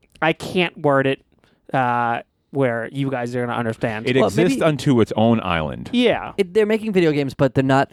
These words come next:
Speaker 3: core games like the way that
Speaker 1: Right.
Speaker 3: Sony and
Speaker 1: They may, they seldomly make games that are gonna be long-lasting, uh, games.
Speaker 3: That
Speaker 1: Mario, Zelda, yes.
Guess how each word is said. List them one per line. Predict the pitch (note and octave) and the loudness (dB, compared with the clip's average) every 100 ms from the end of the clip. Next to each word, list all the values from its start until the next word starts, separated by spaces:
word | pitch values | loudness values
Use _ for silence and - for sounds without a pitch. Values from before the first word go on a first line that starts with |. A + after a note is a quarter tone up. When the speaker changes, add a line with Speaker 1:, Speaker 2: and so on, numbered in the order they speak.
| - | -6
Speaker 3:
core | - C3+ B2+ A#2+ G2 | -4 0 2 2 -2
games | - A#2 A#2 A2+ - | -4 -4 -4 -6 -4
like | A#2 A#2+ | -4 -2
the | - G#2+ | -2 2
way | A2+ A2+ A#2 A#2 | 2 2 0 0
that | - | 0
Speaker 1:
Right. | - - | -2 -4
Speaker 3:
Sony | - A#2+ A2+ | -4 -2 -4
and | G#2+ - - - - - | -8 -16 -20 -20 -14 -2
Speaker 1:
They | G#3 | -2
may, | G#3+ G#3 | 0 0
they | G#3 G#3 | 0 0
seldomly | G3+ G#3 G#3 A3+ A3+ | -2 -2 0 0 0
make | G#3+ G3 - | 2 0 0
games | E3 D#3+ E3 D#3 | -2 0 -2 0
that | D3+ | 0
are | C#3+ | 0
gonna | C#3+ | -2
be | C3 C3 | -2 -4
long-lasting, | C#3+ D3+ D#3 D#3 D3 C3+ B2+ - C3+ A#2 A#2+ - _ _ _ _ - | -2 0 0 -2 -2 -2 -2 -4 -6 -6 -8 -16 _ _ _ _ -2
uh, | C#3+ A#2+ A2+ - | 2 2 2 -2
games. | D3+ A2 G#2 G#2+ | 0 0 -2 -12
Speaker 3:
That | - - | -18 -6
Speaker 1:
Mario, | E3 F#3 F#3 F#3 F3+ F3+ - E3+ | -2 0 0 0 0 -2 -4 -4
Zelda, | D#3+ D#3 D3 D3 D3 _ _ _ | 0 0 0 0 -2 _ _ _
yes. | C#3+ C3 - - - | -10 -10 -10 -16 -14